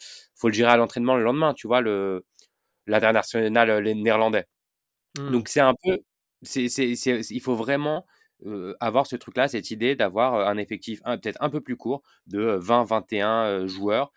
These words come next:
Speaker 1: et d'avoir trois, quatre joueurs, euh, euh,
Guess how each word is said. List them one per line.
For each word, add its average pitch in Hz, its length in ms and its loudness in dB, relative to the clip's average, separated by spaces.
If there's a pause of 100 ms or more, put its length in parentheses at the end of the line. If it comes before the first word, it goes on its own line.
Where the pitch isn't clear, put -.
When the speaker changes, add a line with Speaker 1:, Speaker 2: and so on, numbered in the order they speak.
(240)
Speaker 1:
et 120 140 -4
d'avoir 117 340 2
trois, 139 220 -2
quatre 117 240 -2
joueurs, 110 380 -4 (340)
euh, 98 360 0
euh, 95 260 -2